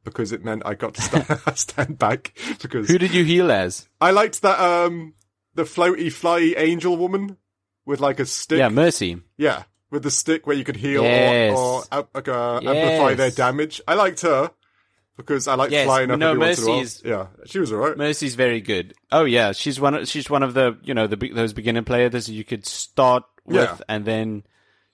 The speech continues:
Speaker 2: yeah, one of the easier ones to
Speaker 1: Hmm.
Speaker 2: play with. Mercy's always, always good to have a
Speaker 1: No,
Speaker 2: Mercy
Speaker 1: she was
Speaker 2: on your
Speaker 1: good. It
Speaker 2: team.
Speaker 1: was one of those,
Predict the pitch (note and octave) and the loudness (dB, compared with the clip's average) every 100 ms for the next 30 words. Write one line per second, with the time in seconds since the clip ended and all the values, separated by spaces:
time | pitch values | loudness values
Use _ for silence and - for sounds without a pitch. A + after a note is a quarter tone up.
0 | - D3 C#3+ A#2+ C3 - - D3+ C#3 C#3 | -8 0 2 4 2 0 0 -2 2 2
1 | B2 B2 - D3+ C3 B2 A2 F2 - B2+ | 2 -2 -4 -6 0 2 2 -2 -2 0
2 | G#3+ - C3 F#2+ - - C3+ B2+ G#2+ F#2 | 0 0 -4 -4 -8 0 2 4 2 -2
3 | F#2+ - F3 C#3+ G#2 A2+ G2 A2 F#2+ G2 | -6 0 4 4 2 -2 -2 -2 0 2
4 | G#3 - G#3+ - F#3 - E3 E3 F3 F#3+ | 2 2 0 2 2 2 -2 0 0 0
5 | E3+ D3+ | 2 0